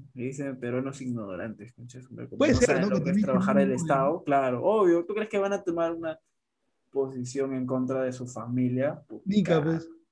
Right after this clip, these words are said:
Speaker 1: ni
Speaker 2: Tienen a su
Speaker 1: cagando.
Speaker 2: abuelo que lo paran jodiendo todo el rato, tienen a su mamá que lo paran jodiendo. O sea,
Speaker 1: Claro.
Speaker 2: y, y claro, no siempre están esas posiciones adversas, pero siempre está esa figura de la mamá, ¿no? O sea, y con el tiempo,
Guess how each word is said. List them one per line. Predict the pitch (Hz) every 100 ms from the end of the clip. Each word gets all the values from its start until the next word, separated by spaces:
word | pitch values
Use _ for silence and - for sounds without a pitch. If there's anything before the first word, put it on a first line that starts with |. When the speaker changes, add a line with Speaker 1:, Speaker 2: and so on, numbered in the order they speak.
| _
Speaker 1:
ni | 139 131
Speaker 2:
Tienen | 143 196 202
a |
su | 190
Speaker 1:
cagando. |
Speaker 2:
abuelo | 170 196 196 185
que | 160
lo | 156
paran | 175 185
jodiendo | 170 165 175 165
todo | 165
el | 165
rato, | 190 185 175
tienen | 156 175
a | 170
su | 165
mamá | 160 170
que | 160
lo | 147
paran | 165 160
jodiendo. | 160 160 180 165 160 - _ _ - - -
O | 175
sea, | 196 190
Speaker 1:
Claro. | 185 -
Speaker 2:
y, | 196 175 170 165 160 170 226 - _ _ _ _ -
y | 196 185
claro, | - 262 220
no | 202
siempre | 240 233 240
están | 240
esas | 240 233
posiciones | 190 170 208 180
adversas, | 151 170 196 170 -
pero | 160 156 151 - _ _
siempre | - 214 214
está | 202 208
esa | 196 190
figura | - 170 175 180 175
de | 165 156
la | 151
mamá, | 147 143 170
¿no? | 160 170
O | 220 151
sea, | 160 156
y | 156
con | 156 165
el | 151
tiempo, | 175 180 175 180 175